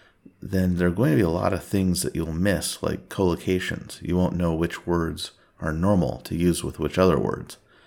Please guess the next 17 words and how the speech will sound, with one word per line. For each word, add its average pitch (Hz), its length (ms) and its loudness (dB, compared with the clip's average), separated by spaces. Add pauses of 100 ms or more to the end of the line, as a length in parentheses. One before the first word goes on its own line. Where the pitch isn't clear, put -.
(460)
For 76 220 -2
example, 78 600 0
in 64 120 -4
English, 90 460 4
if - 100 -14
someone 76 240 -2
asks, - 540 -4
"How - 200 0
are 76 120 2
you?" 85 360 4 (560)
it 87 80 0
would 92 180 6
be 95 140 2
completely 95 520 0
normal 85 400 2
to - 120 -8
answer, 78 560 -4